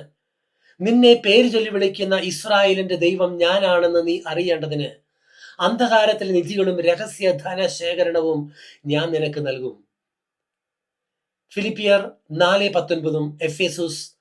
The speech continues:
മൂന്ന് ഇരുപതും സാധിക്കുമെങ്കിൽ ഈ വചനത്തോടൊപ്പം പരിശുദ്ധ ജപമാല ചൊല്ലി പ്രാർത്ഥിക്കുമ്പോൾ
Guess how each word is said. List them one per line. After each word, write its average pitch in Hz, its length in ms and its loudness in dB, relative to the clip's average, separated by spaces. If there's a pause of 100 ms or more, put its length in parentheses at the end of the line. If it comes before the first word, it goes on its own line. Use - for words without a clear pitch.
(200)
മൂന്ന് 208 340 2
ഇരുപതും 156 680 0 (500)
സാധിക്കുമെങ്കിൽ 170 880 -2 (260)
ഈ 202 120 -4
വചനത്തോടൊപ്പം 160 920 2 (200)
പരിശുദ്ധ 180 380 0 (160)
ജപമാല 170 500 0
ചൊല്ലി 165 220 -4
പ്രാർത്ഥിക്കുമ്പോൾ 147 800 -6